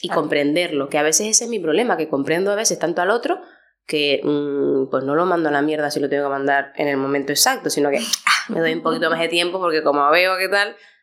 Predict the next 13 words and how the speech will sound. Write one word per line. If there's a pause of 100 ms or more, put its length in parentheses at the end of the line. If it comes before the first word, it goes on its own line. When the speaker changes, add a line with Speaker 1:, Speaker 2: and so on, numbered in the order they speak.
(220)
Speaker 1:
pero
eso
es
otro
tema. (600)
Em,
entonces,
bueno,
con
muchas, (100)
eso,
mucha
psicología,